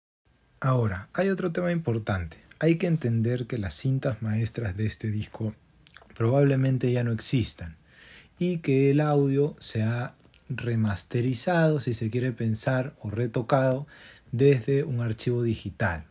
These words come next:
un archivo que ya conocíamos de la versión en sí del dos mil cuatro de Universal, que sin lugar a dudas sonaba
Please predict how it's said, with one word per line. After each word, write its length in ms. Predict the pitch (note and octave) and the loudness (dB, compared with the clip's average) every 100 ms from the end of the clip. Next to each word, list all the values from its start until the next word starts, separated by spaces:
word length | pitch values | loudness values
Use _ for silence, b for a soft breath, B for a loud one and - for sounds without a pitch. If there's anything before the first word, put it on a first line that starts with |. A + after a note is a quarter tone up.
| - | -6
un 100 | A#2 | -4
archivo 640 | A#2 A2 - C3+ C3+ C3+ | -4 -2 0 2 2 0
que 240 | - F#2 G2 | -4 -6 -2
ya 380 | A#2 C3 C#3 C#3+ | 0 2 2 0
conocíamos 840 | C#3 B2+ - B2+ B2 B2 C3+ A#2+ | -2 -2 -4 -2 0 -2 -4 -4
de 140 | A2+ | -4
la 120 | G2 | -6
versión 400 | F2+ F2 - G#2+ | -8 -10 -6 -2
en 140 | G#2+ G#2 | 0 -2
sí 260 | - A2 A2 | -2 0 2
del 180 | A2+ | 0
dos 180 | G2 D#2+ | -4 -8
mil 160 | F2+ F2+ | -10 -8
cuatro 320 | - G2 A2+ | -6 -4 -2
de 140 | A2+ | -2
Universal, 580 | A#2+ B2+ D3+ C#3 G#2 F#2 - B B B B B - | 0 4 6 6 0 -10 -18 B B B B B -4
que 200 | A#2 A2+ | -2 -2
sin 440 | - D3+ D#3 D#3 | 2 4 6 6
lugar 300 | C#3 C3+ C3+ | 4 4 2
a 100 | C3 | 2
dudas 520 | C3 C3+ C3+ C3 - | 4 4 2 0 -6
sonaba 800 | - - F#2+ G#2+ A2 A2+ A#2 - | -12 -6 -2 2 2 2 0 -4